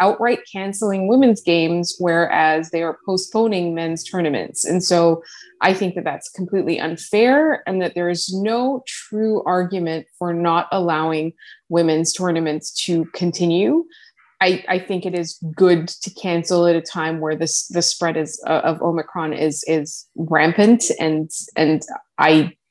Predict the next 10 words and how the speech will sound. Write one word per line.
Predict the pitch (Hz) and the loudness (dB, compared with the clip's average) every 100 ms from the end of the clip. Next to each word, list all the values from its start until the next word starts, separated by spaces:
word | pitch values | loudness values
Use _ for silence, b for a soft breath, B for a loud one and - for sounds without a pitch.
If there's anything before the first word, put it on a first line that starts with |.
| _ | _
don't | 180 170 170 | 2 2 0
fault | - 175 160 - | -6 -4 -2 -2
them | 170 | -4
for | 160 170 | -4 -6
that, | 156 151 208 269 - _ _ - | -2 -2 -2 -4 -10 _ _ -8
but | 196 | -6
treating | - 208 208 214 | -2 -2 0 2
the | 202 | 2
women's | 175 170 175 | 0 0 -2
game | - 160 165 165 | -4 -4 -4 -6